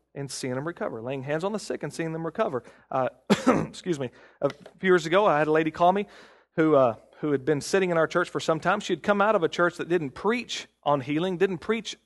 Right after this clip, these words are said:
um, that you could actually take the Word of God and apply it to your life and see it, you know, real,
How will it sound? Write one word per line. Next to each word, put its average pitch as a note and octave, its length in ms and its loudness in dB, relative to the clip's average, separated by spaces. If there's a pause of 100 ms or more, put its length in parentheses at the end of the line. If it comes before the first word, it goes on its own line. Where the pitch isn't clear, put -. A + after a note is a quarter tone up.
um, C#3+ 300 0 (120)
that C#3+ 280 0 (140)
you D#3+ 120 -6
could D3+ 140 2
actually D#3+ 260 2
take E3+ 220 -4
the D#3+ 80 -2
Word D3+ 160 2
of C3+ 100 -6
God D3+ 220 2
and D#3+ 80 -8
apply D3+ 240 4
it D3 60 -2
to - 60 -16
your C#3+ 100 0
life D#3 220 -2
and B2+ 80 -6
see D3+ 300 -4
it, - 80 -8 (340)
you D3+ 120 -2
know, D3+ 160 4 (300)
real, F3 500 6